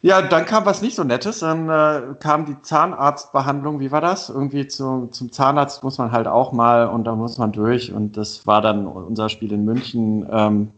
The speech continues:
wo, wo man sehen muss, äh,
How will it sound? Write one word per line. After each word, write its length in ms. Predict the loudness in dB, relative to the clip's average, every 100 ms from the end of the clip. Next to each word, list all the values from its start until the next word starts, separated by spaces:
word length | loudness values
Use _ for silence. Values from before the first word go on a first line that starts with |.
| _
wo, 180 | -8 -8
wo 160 | 0 2
man 180 | 4 2
sehen 640 | 2 2 0 -6 -14 -20 _
muss, 480 | -6 0 0 0 -4
äh, 540 | -2 2 6 6 6